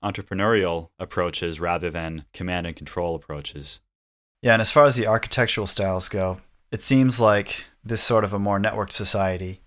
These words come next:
Speaker 2: could go one of two directions, or maybe both. And Patrick discussed this. One is what he called the deconstructivism, or I guess, I don't quite get the difference between deconstructivism and postmodernism. Or is it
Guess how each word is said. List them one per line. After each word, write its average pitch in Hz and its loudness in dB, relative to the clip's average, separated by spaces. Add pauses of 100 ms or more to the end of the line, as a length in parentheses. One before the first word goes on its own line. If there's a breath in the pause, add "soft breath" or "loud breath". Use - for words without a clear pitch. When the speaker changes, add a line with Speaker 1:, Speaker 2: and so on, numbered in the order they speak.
(180)
Speaker 2:
could 101 -2
go 101 2 (240)
one 117 -2
of 101 -4
two 110 -2
directions, 95 -4
or 90 -8
maybe 92 -6
both. 98 -4 (240)
And 107 -10
Patrick 110 -2 (140)
discussed - -2
this. 92 -4 (420)
One 117 -2
is 101 -8
what 101 -6
he 117 -4
called 104 -2
the 95 -6
deconstructivism, 95 -2 (260)
or 95 -2
I 92 -4
guess, - -4 (100)
I 120 2
don't 113 4
quite 110 4
get 98 -2
the 101 -4
difference 95 -6
between 92 -8 (240 loud breath)
deconstructivism 95 -4
and 87 -8
postmodernism. 92 -6 (300)
Or 95 -4
is 92 -2
it 92 -6